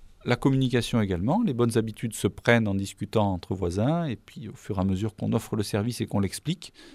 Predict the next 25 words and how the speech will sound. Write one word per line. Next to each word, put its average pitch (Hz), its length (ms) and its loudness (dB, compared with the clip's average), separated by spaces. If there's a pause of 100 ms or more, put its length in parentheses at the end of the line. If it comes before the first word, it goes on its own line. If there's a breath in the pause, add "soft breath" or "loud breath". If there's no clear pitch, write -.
(180 loud breath)
ça - 160 -4
marche 117 300 0
mieux. 104 280 2 (800 loud breath)
Euh, 98 680 -2 (160)
et, 101 180 -2
et, 101 440 -2
et - 20 -2
du 101 160 -8
coup, 202 160 -2
ben, 110 180 4
ça, 98 180 -2
ça 98 200 0
donne 120 180 6
d'excellents 120 380 6
résultats. 117 420 6
Aujourd'hui, 135 420 4
on 139 140 4
estime 165 480 4
que - 160 -2
le 117 180 6
gisement 143 480 2
de 123 120 2
papier 131 540 2
et 104 60 2
cartonnettes 120 680 0